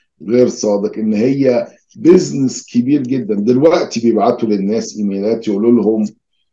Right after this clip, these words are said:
ميتين وخمسين دولار، تلتمية دولار، وهنقدم لك خمس سنين ورا بعض. قدم معانا وبيدفعوه وبيقدموا الناس ويقولوا، ويوعدوه ان هم هيقدموا له خمس ست سنين كل سنه مره.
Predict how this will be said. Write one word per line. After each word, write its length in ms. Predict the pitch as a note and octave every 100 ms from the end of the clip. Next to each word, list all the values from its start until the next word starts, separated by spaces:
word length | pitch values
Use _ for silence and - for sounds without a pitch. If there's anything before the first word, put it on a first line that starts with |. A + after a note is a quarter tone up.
| -
ميتين 320 | F#2+ - C3+
وخمسين 500 | C3 B2 G#2+ B2+ A#2+
دولار، 280 | A2+ A#2 A#2
تلتمية 440 | - G2+ A2 A2+
دولار، 520 | A2 G2 G#2+ G#2+ A2+ A2
وهنقدم 600 | F#2 F2+ F2+ F#2 A2+ G#2+
لك 100 | G2+
خمس 400 | - G2+ G2+ -
سنين 140 | G#2+
ورا 260 | G2+ F#2 G2
بعض. 460 | G#2+ G#2+ G#2+ F2 _ _ _ -
قدم 340 | A#2+ A2+ A#2
معانا 560 | G#2+ G#2 A2 A#2 A2+ A2+
وبيدفعوه 960 | G#2 G2+ F#2 F#2 - E2+ G#2+ A#2 A#2+ - _ -
وبيقدموا 640 | D2+ G#2+ - G2 A#2 G#2+
الناس 500 | G2+ G#2+ A2 - -
ويقولوا، 280 | G#2+ G#2 A2+
ويوعدوه 520 | G#2+ A2+ G#2 F#2 A2+ C#3
ان 60 |
هم 160 | B2 B2
هيقدموا 480 | - F2 F2+ G#2 A2+
له 80 |
خمس 300 | G#2 G#2+ G#2+
ست 280 | - G#2 G2+
سنين 340 | - G2 G#2+ F#2+
كل 300 | A#2 A2 F#2+
سنه 280 | G2 G2+
مره. 480 | F#2+ G2 G#2 G2+ G2